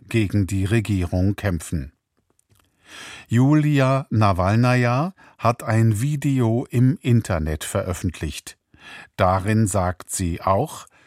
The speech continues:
„Wir müssen für freie Wahlen in Russland kämpfen.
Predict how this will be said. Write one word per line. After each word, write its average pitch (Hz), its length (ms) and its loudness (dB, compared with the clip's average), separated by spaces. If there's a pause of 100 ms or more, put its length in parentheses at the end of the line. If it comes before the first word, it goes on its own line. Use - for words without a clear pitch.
(260)
„Wir 110 140 2
müssen 156 560 2 (100)
für 104 340 -2
freie 107 680 0
Wahlen 113 560 2
in 101 260 0
Russland 87 640 -4
kämpfen. 90 560 -4